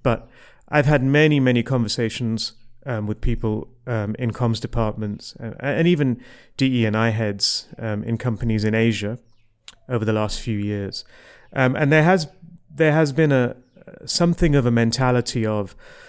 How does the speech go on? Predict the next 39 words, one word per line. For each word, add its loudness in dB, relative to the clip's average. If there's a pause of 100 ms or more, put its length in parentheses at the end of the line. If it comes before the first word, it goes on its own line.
(240)
"Well, 6
D 4
E 6
I 4
is 2
just 0
a 0
U 4
S 0
thing. -6 (280)
You -2
know, 0
why 2
does 2
that 0
impact -2
me? 2
I'm 2
in 2
a 2
market 0
where, 0 (400)
where 0
everyone 6
is 0
Asian." 0 (140)
<laughs> 2
And, 2 (400)
and 4
you 4
kind 2
of 2
think, -4 (800)
that's 0
not 2
really 4
the, 0
the, 0
um, -4